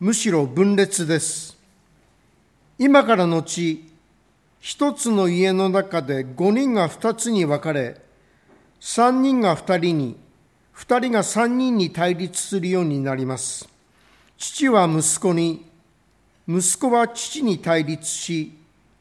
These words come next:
母は娘に、娘は母に対立し、姑や嫁に、嫁は姑に対立して別れるようになります。」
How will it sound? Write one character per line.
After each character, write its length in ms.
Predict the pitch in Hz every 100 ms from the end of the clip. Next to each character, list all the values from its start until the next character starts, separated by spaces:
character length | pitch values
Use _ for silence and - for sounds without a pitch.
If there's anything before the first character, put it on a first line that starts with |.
| _ _ _
母 360 | - 247 220 190
は 140 | 165 156
娘 440 | 151 - 214 202
に、 260 | 165 131 - _ _ _ _ _ _ _
娘 480 | 175 190 - 254 247
は 220 | 190 147
母 280 | 139 247 220
に 160 | 202 151
対 240 | 156 156
立 240 | 143 139 -
し、 380 | - 156 143 - _ _ - - _ _ _ _ _ _ -
姑 560 | - 254 269 262 240
や 180 | 226 220
嫁 360 | 196 202 202 202
に、 360 | 190 190 - - _ _ _ _ _ _ 160
嫁 300 | 190 233 247
は 160 | 240
姑 600 | 226 - 247 254 254 240
に 160 | 233 233
対 260 | 214 226 208
立 300 | 214 - 190
し 180 | -
て 460 | - 196 190 - - _
別 320 | 180 180 220
れ 160 | 226 233
る 140 | 180
よ 160 | 160 147
う 20 |
に 160 | 156 180
な 100 | 135
り 120 | 120
ま 100 | 120
す。」 340 | - - -